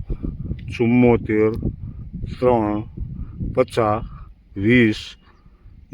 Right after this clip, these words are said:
એક અઢાર. ચુમ્મોતેર ત્રણ પચાસ વીસ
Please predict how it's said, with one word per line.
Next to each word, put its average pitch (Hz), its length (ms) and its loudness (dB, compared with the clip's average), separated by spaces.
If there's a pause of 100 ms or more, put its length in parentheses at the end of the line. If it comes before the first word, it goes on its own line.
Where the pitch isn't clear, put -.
(120)
એક 117 120 2 (360)
અઢાર. 120 300 4 (1600)
ચુમ્મોતેર 117 760 6 (180)
ત્રણ 117 440 6
પચાસ 127 420 2 (500)
વીસ 131 240 6